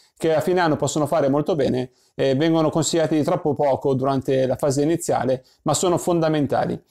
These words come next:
Andiamo ad esaminare in questo concetto quattro reparti: difesa, portieri, centrocampisti, attaccanti, tre per ruolo, per mostrarvi un po' quella che è la mia teoria, dove di fatto con giocatori a poco prezzo potevate fare un'ottima squadra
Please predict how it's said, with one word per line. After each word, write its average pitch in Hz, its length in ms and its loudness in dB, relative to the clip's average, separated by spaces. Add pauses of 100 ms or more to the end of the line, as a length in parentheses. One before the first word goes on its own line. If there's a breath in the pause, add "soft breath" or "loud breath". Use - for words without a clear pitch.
(240 loud breath)
Andiamo 180 280 2
ad 175 80 2
esaminare 175 680 2
in 131 140 0
questo 156 260 -2
concetto 151 400 0
quattro 151 420 -2
reparti: 190 720 0
difesa, 143 520 0
portieri, 147 500 0
centrocampisti, 139 640 -2
attaccanti, 180 560 -2
tre - 200 0
per 180 140 -2
ruolo, 131 460 0 (600)
per 156 120 0
mostrarvi 160 300 2
un 147 60 2
po' 156 120 0
quella 147 180 2
che - 60 -4
è 147 40 2
la 143 60 2
mia 147 140 0
teoria, 151 320 0 (300 loud breath)
dove 147 280 0
di 143 80 2
fatto 139 380 0
con 139 100 0
giocatori 131 500 0 (260 loud breath)
a 139 120 -2
poco 190 240 0
prezzo 139 320 0
potevate 143 400 0
fare 135 300 2
un'ottima 139 420 0
squadra - 500 -4